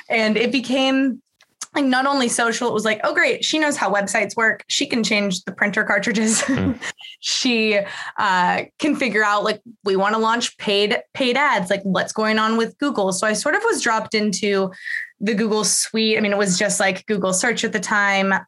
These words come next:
Speaker 1: Um, Adroll had just launched, was, like, a beta user of Adroll, one of their first, first things we did there, like, learned retargeting kind of as I was going,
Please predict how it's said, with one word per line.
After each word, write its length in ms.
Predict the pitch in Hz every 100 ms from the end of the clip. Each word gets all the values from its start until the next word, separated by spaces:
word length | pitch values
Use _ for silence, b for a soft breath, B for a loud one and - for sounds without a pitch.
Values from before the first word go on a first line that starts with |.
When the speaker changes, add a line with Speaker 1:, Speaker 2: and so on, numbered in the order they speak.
| _ - - _ 202
Speaker 1:
Um, 300 | 175 175 180 - -
Adroll 600 | 202 208 226 226 220 226
had 180 | 226 190
just 300 | 226 220 -
launched, 420 | 220 214 220 -
was, 80 | 185
like, 140 | 185
a 60 | 190
beta 320 | 180 180 190
user 440 | 208 202 190 202 196
of 100 | 180
Adroll, 640 | 180 185 185 185 175 180
one 140 | 180
of 80 | 180
their 160 | 180 180
first, 500 | - 185 180 - - _ _ _ _ - - -
first 240 | 202 190
things 180 | 208 190
we 80 | 202
did 200 | 202 190
there, 180 | 202
like, 140 | 185 180
learned 280 | 190 202 190
retargeting 600 | 190 185 202 196 196 202
kind 120 | 196
of 60 |
as 200 | 190 190
I 60 | 190
was 160 | 190 180
going, 520 | 185 185 185 190